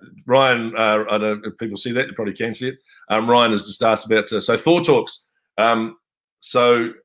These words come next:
I'm still doing some at the moment. I've got, I've got, actually, why I'm still a bit like this, I, I grew this in for a, um, a, a, a couple of commercials that required it, uh, that I was auditioning for, and I was about to shave it off,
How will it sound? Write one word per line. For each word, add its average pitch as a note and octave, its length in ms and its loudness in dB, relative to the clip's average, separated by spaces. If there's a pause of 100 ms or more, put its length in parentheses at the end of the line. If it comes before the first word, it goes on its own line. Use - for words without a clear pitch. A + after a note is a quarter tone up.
(640)
I'm A2 80 -4
still G#3 220 4
doing D#3+ 360 2
some C3+ 200 0
at A#2 60 -6
the A2 60 -4
moment. A#2+ 300 0
I've G2+ 120 -2
got, B2 180 -4
I've G#2 100 -6
got, A#2 240 -4
actually, A#2+ 300 -6 (240)
why C3 240 2
I'm A#2+ 100 -2
still A2+ 340 -4 (100)
a F#2 40 -20
bit - 220 -8
like G#2+ 160 -4
this, A#2 240 -4
I, A2 200 -2
I A2 80 -2
grew A#2 220 -2
this A2+ 200 -4
in A#2 140 -4
for G#2+ 160 0
a, G#2 180 4
um, G2+ 340 0
a, G2 240 -8
a, G2 40 -4 (140)
a G#2+ 40 -12
couple A2 240 -8
of - 60 -10
commercials A2 440 -4
that G#2+ 140 -8
required G#2 400 0
it, G#2+ 80 -2 (600)
uh, G2 240 2
that G2 120 0
I G2+ 60 4
was G2 140 2
auditioning G#2+ 440 -4
for, G2 360 -2
and G#2 80 -8
I - 20 -2
was G2 100 -4
about A2+ 220 2
to - 60 -10
shave G#2 240 2
it G#2 60 2
off, G#2+ 220 2